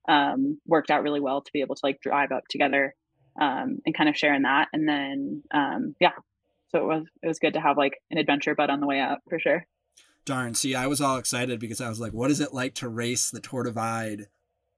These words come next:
Speaker 2: with a partner?" Right? Because that's, like, a very niche
Speaker 1: I wonder.
Speaker 2: subcategory of bike pack racing is,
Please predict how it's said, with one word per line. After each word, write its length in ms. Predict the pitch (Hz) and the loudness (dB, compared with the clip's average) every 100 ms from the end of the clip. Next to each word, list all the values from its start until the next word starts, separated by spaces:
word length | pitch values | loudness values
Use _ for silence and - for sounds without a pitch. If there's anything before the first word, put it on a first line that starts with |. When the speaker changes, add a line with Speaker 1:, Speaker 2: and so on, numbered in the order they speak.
| _ - | _ -8
Speaker 2:
with 180 | 127 123 | -6 -4
a 60 | 110 | -4
partner?" 500 | 131 123 123 101 101 | 0 0 -2 -8 -6
Right? 240 | 110 127 | -4 -4
Because 160 | 143 123 | -4 -4
that's, 600 | 139 135 - - - - _ _ - | -4 0 0 2 0 -4 _ _ -4
like, 160 | 139 131 | -4 -2
a 80 | 139 | -2
very 460 | 120 143 156 151 135 | 0 4 8 8 6
niche 460 | 127 135 143 196 | 2 4 6 6
Speaker 1:
I 140 | 233 160 | 6 4
wonder. 540 | 135 143 165 175 170 | 2 4 6 6 4
Speaker 2:
subcategory 720 | 143 127 - 127 123 120 120 - | 2 2 2 2 0 -2 -4 -4
of 320 | 135 123 110 | -4 -2 -2
bike 200 | 117 127 | -2 0
pack 240 | 131 123 127 | 0 0 0
racing 480 | 117 107 120 113 | -2 -2 -4 -8
is, 400 | 113 117 110 101 | -10 -10 -8 -10